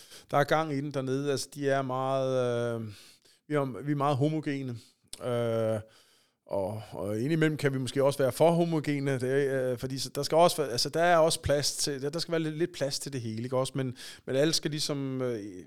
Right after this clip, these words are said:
indover, altså, alle skal ligesom vide, det, det, øh,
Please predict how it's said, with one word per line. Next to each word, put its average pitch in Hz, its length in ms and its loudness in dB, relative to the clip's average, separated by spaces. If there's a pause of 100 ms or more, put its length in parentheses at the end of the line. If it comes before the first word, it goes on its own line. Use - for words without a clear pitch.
(460)
indover, 135 360 -2
altså, 113 140 -4
alle 156 140 0
skal 156 140 -6
ligesom 143 220 -4
vide, 147 220 0
det, 151 220 -4
det, 139 260 -4
øh, 120 420 0